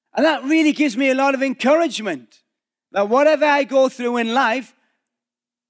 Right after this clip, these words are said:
I don't need the esteem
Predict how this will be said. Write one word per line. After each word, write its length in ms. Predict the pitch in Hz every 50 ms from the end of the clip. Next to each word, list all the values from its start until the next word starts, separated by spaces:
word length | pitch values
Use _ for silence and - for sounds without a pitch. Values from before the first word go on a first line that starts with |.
| _ _ _ _ _
I 160 | - 220 269 294
don't 240 | 320 320 277 220
need 520 | 233 247 285 311 320 311 302 285 262 226 - - - _ _ _ _ _
the 240 | 165 208 240 240 233
esteem 840 | 202 - - - - - 262 294 302 294 277 262 254 262 254 247